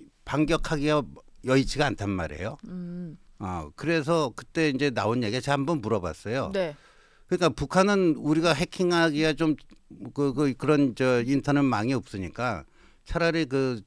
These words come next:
Speaker 1: 조선 중앙 텔레비전 있잖아요.
Speaker 2: 예.
Speaker 1: 그 텔레비전이라고 하죠, 북한말.
Speaker 2: 예,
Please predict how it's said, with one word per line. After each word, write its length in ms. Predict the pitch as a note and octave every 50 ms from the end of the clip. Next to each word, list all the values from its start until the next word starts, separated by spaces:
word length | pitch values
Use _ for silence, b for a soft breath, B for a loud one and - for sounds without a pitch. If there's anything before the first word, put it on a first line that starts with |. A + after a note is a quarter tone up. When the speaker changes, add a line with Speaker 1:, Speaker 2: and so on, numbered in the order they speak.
| _ -
Speaker 1:
조선 420 | - A#2+ A2+ C#3 D#3 D#3+ E3 D3
중앙 400 | C3 - C3 C3 C3 C3+ C#3 C3
텔레비전 580 | - - - C#3 C#3 A#2+ A#2 F#2+ - G#2+ G2 F#2
있잖아요. 500 | D#2+ - - F2 E2 F2+ G2 A#2+ C3 G3+ G3+
Speaker 2:
예. 240 | F#3 F3 D#3 D#3 - _ _ _ _ _
Speaker 1:
그 80 | - - -
텔레비전이라고 1160 | - - E3 E3+ D#3+ C3 C3+ C3 G#2+ - - - A#2+ C3 C#3 C#3 C3 B2 A#2 A2+ G#2+ F#2+ F#2+
하죠, 180 | F2+ D#2+ F2+ G#2
북한말. 300 | F#2 - - - G2 F#2+
Speaker 2:
예, 240 | F3+ F3 - D#2 -